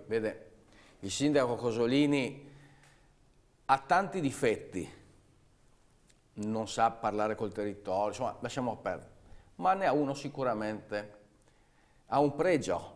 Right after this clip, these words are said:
per, qua-, per, per le sue strategie, che è un grande tessitore. Io penso che Cosolini farà, tesserà la tela fino all'ultimo per avere questo alleato che è la sinistra,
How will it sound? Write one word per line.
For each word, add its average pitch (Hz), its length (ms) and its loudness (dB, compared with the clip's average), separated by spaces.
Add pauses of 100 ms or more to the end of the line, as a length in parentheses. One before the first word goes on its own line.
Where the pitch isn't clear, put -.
(140)
per, 92 480 0
qua-, 117 160 -2
per, 98 280 -4
per - 280 -4
le 107 100 -2
sue 113 200 -4
strategie, 95 480 -6
che - 100 -4
è 139 40 2
un 143 60 0
grande 131 420 0
tessitore. 113 760 0
Io 104 100 0
penso 107 360 -6
che 98 100 -10
Cosolini 104 640 -2
farà, 107 340 -2
tesserà 110 500 -2
la 113 140 0
tela 123 360 -2
fino 113 260 -6
all'ultimo 110 560 -2
per 104 320 0
avere 101 500 -2
questo 101 240 -10
alleato 95 580 -4
che 92 220 -2
è - 20 -2
la 92 340 -4
sinistra, 92 560 -10